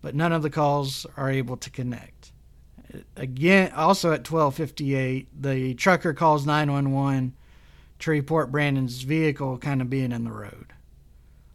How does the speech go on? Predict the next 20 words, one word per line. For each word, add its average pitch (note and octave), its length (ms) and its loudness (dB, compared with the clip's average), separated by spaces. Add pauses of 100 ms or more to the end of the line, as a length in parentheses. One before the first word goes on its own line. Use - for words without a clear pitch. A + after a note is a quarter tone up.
(800)
At C#3+ 320 -4
one D#3 320 2
oh F#3 200 6
four G3+ 440 2
A C#3 240 0
M, C3+ 520 -2 (260)
nine E3 300 2
one D#3 180 0
one D#3 300 0
calls C#3+ 320 0
Brandon C3+ 540 0
back. C#3 640 0 (840)
He D3+ 140 -2
doesn't D#3+ 320 4
answer, D3 400 0
and C#3 140 2
they C#3 100 0
leave C3+ 260 0
a A#2+ 60 -6
voicemail. C3+ 720 -4